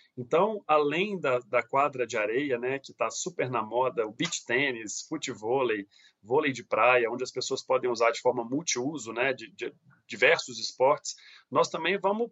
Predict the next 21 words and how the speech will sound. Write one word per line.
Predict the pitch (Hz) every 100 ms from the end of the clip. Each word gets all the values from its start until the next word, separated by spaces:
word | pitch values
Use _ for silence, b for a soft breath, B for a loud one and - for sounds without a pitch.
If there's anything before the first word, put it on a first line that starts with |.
| _
brindar | 143 165 202 151 160 202 208
a |
galera | 190 185 214 202
do |
skate, | 190 - - 156 180 - -
que | -
tem | 117 151
uma | 170
história | 151 - - 131 147 139 113 107 -
muito | 123 143 170 220 - 165 135 127
importante | 135 151 - - 143 165 - - B B B -
no | 147 180
Parque | 135 127 -
Ibirapuera, | - - 107 127 147
uma |
história, | 135 - 160
inclusive, | 170 147 190
de | 196
luta, | 180 165 233 - 110
de | 110
muita, | 117 160 - 202 -